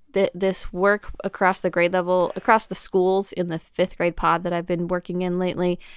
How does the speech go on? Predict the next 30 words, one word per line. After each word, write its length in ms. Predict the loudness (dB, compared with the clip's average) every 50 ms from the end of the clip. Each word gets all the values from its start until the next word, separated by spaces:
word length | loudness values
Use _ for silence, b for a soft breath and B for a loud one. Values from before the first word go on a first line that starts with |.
| B B B B B B B B B B B B B -20 -20 -8 2
like, 180 | 2 2 4 6
I, 340 | 6 6 6 6 4 0 -2 -2 -2 2
I've 300 | 4 4 4 2 0 -2
realized 600 | -2 2 2 2 4 4 2 2 0 -2 -2 0
that 160 | 0 0 0 0
people 300 | -2 0 2 2 2 2
will 120 | 0 0
just 240 | 0 -2 -2 0 0
sit 160 | 0 0 0
and 80 | 0 -2
listen 320 | -2 -2 -2 -4 -4 -4
and 120 | -6 -4 -4
have 220 | -6 -6 -6 -6 -6
no 420 | -4 -2 -2 -2 0 0 -2 -2
idea 200 | -4 -4 -4 -6
what 80 | -6 -6
you're 80 | -6
talking 280 | -6 -8 -8 -8 -8 -8
about, 160 | -8 -6 -6
and 100 | -6 -6
they're 100 | -8 -8
too 120 | -6 -6 -8
afraid 260 | -8 -6 -8 -8 -8 -8
to 40 | -10
say, 200 | -10 -10 -10 -12 -12
"Yeah, 180 | -12 -12 -10 -10
I 100 | -8 -8
don't 160 | -8 -10 -10
have 140 | -12 -14 -14
any." 280 | -12 -14 -14 -14 -16